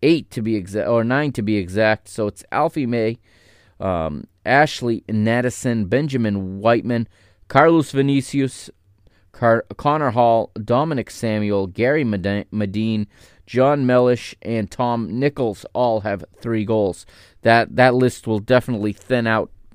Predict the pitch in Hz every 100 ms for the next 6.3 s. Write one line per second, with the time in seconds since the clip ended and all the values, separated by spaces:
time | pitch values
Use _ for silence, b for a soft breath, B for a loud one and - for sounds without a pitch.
0 | - 104 101 95 92 98 101 95 71 -
1 | 107 110 110 113 - - 110 107 101 -
2 | b b b b 104 101 - 110 104 95
3 | - 107 101 98 - 104 107 113 107 101
4 | 104 107 98 101 107 101 - 110 101 90
5 | 90 104 107 - 110 101 - 113 101 -
6 | 117 107 110